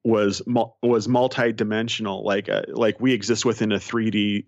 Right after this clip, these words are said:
uh, th-, a three-dimensional, uh, space. But the way Lovecraft was describing it in that book, it is exceeded, it, it, its form exceeded, uh, the third dimension. So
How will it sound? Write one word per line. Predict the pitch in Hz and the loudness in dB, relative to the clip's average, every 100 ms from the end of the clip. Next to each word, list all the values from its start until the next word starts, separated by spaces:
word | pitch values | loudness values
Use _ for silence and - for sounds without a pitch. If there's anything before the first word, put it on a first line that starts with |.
| - | 0
uh, | 110 104 | 2 2
th-, | - - 123 | -2 -2 0
a | 123 104 | 0 -2
three-dimensional, | - 127 107 107 107 104 107 98 95 95 - - _ 104 | 0 0 0 0 0 -2 -2 -2 -2 -6 -14 -20 _ -4
uh, | 98 - 87 | -4 -4 -6
space. | - - 123 107 92 - - - _ - - - - - - | -4 0 2 2 2 -2 -6 -10 _ -20 -20 -20 -20 -20 -6
But | 113 107 107 | -2 0 2
the | |
way | 110 110 107 104 101 107 | 2 4 4 2 2 0
Lovecraft | 120 117 110 - 107 90 117 | 2 0 0 0 0 0 -2
was | 104 | -4
describing | - 101 - 104 107 107 | -2 -4 0 2 2 0
it | 107 | -4
in | - 107 | -4 -6
that | 104 101 - | -6 -6 0
book, | 117 110 - | 2 2 0
it | 107 113 | 0 0
is | - 107 107 | 0 -2 -2
exceeded, | - - - - 117 113 107 95 - - _ | -2 -2 0 0 2 4 2 0 -8 -14 _
it, | - 113 - | -2 -2 0
it, | 117 120 - - - - | 0 0 -6 -16 -12 0
its | 123 - | 0 0
form | - 139 127 117 - | 0 2 2 0 -2
exceeded, | - - 127 117 107 101 98 - _ - | -4 0 2 2 2 0 -4 -12 _ -4
uh, | 101 98 101 | 0 0 -2
the | 107 | -4
third | - 113 107 92 | 0 2 2 0
dimension. | 101 107 107 - - 92 | 0 0 0 -2 -4 -6
So | 107 - 55 55 | -4 0 2 0